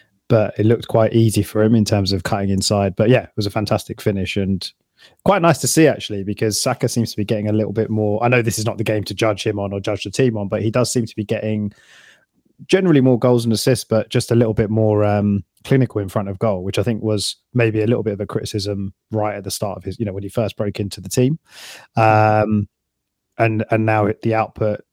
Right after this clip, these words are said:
um, he, he's delivering that output a lot more. So yeah, nice, nice to see. And it, well, it was, it was a good goal. It was, it was a good goal, a good finish.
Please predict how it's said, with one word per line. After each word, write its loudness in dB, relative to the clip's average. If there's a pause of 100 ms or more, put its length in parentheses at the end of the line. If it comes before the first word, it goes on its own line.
um, -4 (300)
he, -8
he's -6
delivering 0
that -4
output -4
a -2
lot -2
more. 0
So 0 (320)
yeah, 4
nice, 0
nice 2
to -8
see. 0
And 0
it, -2
well, 6
it 6
was, 2
it -2
was 4
a -6
good 2
goal. 2
It -2
was, -4
it -8
was -2
a -6
good -4
goal, -4
a -2
good -4
finish. -6